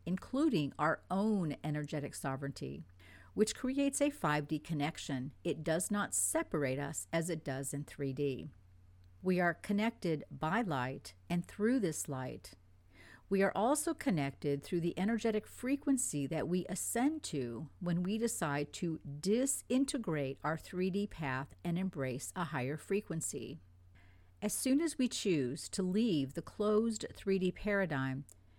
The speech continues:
and open ourselves to light, we reestablish our source connection, which we must disconnect to be part of three D, and we become part of the connected soul family. We rejoin the unanimous family of light,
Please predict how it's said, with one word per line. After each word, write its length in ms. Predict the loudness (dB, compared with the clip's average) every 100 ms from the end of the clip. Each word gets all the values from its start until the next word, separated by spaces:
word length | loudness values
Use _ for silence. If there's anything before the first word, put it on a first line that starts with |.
| -20 -10
and 140 | -6 0
open 320 | 4 4 4 2
ourselves 500 | 0 0 0 0 -4
to 140 | -6
light, 520 | -4 -2 -4 -6 -14 -20 -12
we 260 | 0 0 0
reestablish 1120 | -4 -2 0 0 0 -2 -2 -2 -4 -6 -10 -18 -4
our 80 | -4
source 400 | 0 2 2 0
connection, 680 | -4 -4 -6 -8 -10 -10 -14 -16 -20 -20 2
which 240 | 2 2
we 200 | 0 2
must 440 | 4 2 0 -4 -2
disconnect 1000 | 2 2 0 0 0 2 0 -2 -14 -6
to 80 | -2
be 100 | -2
part 300 | -2 -2 -2
of 80 | -4
three 260 | -8 -6 -2
D, 380 | -2 -4 -8 -14 -20 -20 -2
and 160 | 2 4
we 80 |
become 360 | 2 0 0 -2
part 340 | 2 2 2
of 120 | 0 -6
the 80 |
connected 640 | -6 -4 -2 -4 -6 -8 -8
soul 480 | -8 -6 0 0 0
family. 720 | -2 -2 -2 -4 -6 -8 -10 -16 -20 -20 -20 -20 -10
We 280 | 0 0 0
rejoin 840 | -2 0 0 0 0 0 0 -2 0
the 200 | -2 -2
unanimous 1120 | -4 -2 0 0 0 0 0 0 0 0 -4
family 460 | -4 -2 -2 -2 -2
of 120 | -2
light, 560 | -4 -2 -2 -4 -10